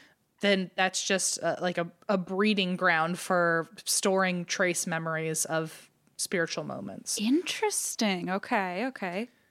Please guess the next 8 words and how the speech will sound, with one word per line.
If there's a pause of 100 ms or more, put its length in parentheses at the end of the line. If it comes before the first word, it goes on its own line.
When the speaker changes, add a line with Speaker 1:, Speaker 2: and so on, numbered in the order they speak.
(300)
Speaker 1:
Uh,
he
also
says
that
he
thinks
water